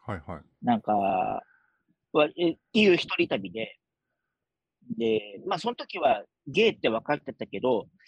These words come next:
Speaker 2: アメリカでゲイシーンにほぼ行かなかったんですよね。
Speaker 1: うん。はい。なんか言うてはった気がする。はい。
Speaker 2: うん。で、で、まあ、その中でも、に-、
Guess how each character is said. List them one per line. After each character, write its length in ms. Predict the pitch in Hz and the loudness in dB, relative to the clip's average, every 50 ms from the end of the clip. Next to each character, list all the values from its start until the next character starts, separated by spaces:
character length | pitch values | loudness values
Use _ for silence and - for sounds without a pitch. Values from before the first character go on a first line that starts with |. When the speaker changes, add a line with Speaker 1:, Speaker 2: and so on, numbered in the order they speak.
| - - - _ _ _ _ _ _ - | -20 -20 -20 _ _ _ _ _ _ -10
Speaker 2:
ア 80 | - 151 | -6 -4
メ 120 | 175 226 | -2 -2
リ 100 | 254 262 | -2 -2
カ 160 | - - 254 | -4 -6 -8
で 220 | 240 247 233 220 196 | -8 -8 -12 -12 -8
ゲ 200 | 156 160 220 254 | 0 2 2 2
イ 40 | 262 | 2
シ 220 | 247 - - 269 | 0 0 2 4
ー 40 | 247 | 4
ン 80 | 185 147 | 2 2
に 220 | 127 117 101 - _ _ _ _ _ _ _ _ _ _ _ _ _ _ _ _ | 0 -4 -4 -6 _ _ _ _ _ _ _ _ _ _ _ _ _ _ _ _
ほ 200 | - - 240 320 | -2 2 2 2
ぼ 120 | 330 254 120 | 4 2 0
行 100 | 104 - | 0 0
か 120 | 143 147 | 0 0
な 80 | 147 117 | 0 0
か 80 | 110 | -2
っ 80 | 95 - | -8 -8
た 80 | - - | -10 -12
ん 40 | 87 | -12
で 120 | 85 - | -12 -8
す 40 | - | -6
よ 60 | 131 | 0
ね。 120 | 156 196 220 | 0 0 0
Speaker 1:
う 40 | 110 | 0
ん。 360 | 110 107 98 90 80 76 80 - _ _ _ _ _ - | -2 -4 -6 -8 -12 -14 -18 -20 _ _ _ _ _ -20
は 220 | _ - 98 90 78 | _ -6 -4 -4 -4
い。 60 | 69 _ _ - _ _ _ _ _ _ _ - - _ _ _ _ - | -6 _ _ -20 _ _ _ _ _ _ _ -20 -20 _ _ _ _ -14
な 80 | 113 | -12
ん 20 | 104 | -8
か 220 | - 90 82 - _ _ - | -8 -8 -8 -8 _ _ -14
言 100 | 98 98 | -12 -12
う 40 | 98 | -10
て 100 | - 92 | -10 -10
は 80 | 92 95 | -10 -10
っ 40 | - | -10
た 140 | - 85 | -12 -14
気 140 | - - 92 | -12 -12 -14
が 100 | 78 80 | -12 -12
す 160 | 80 - - | -14 -16 -16
る。 140 | 80 - - _ _ _ _ _ _ _ _ _ _ | -18 -18 -20 _ _ _ _ _ _ _ _ _ _
は 240 | _ - 82 73 - | _ -16 -16 -14 -4
い。 60 | - 160 | -2 0
Speaker 2:
う 20 | 160 151 139 131 117 104 92 - - _ _ _ _ _ _ _ - - - - _ _ - 160 | 2 2 4 2 2 0 -2 -4 -10 _ _ _ _ _ _ _ -14 -14 -14 -14 _ _ -8 -2
ん。 20 | |
で、 460 | 165 175 170 170 170 165 170 156 - _ - | 2 2 4 4 4 4 2 0 -4 _ -2
で、 320 | 214 330 262 175 - - _ _ - | 0 0 0 0 -4 -8 _ _ -2
ま 100 | 247 254 | -2 -2
あ、 40 | 175 160 | -2 -2
そ 200 | - - 247 269 | -4 -2 -2 0
の 80 | 294 302 | 0 0
中 180 | 311 - - | -4 -4 -4
で 140 | 151 131 127 | -6 -6 -6
も、 260 | 135 143 135 - 226 190 | -6 -4 -6 -6 -6 -6
に-、 180 | 156 170 196 - | -6 -6 -6 -6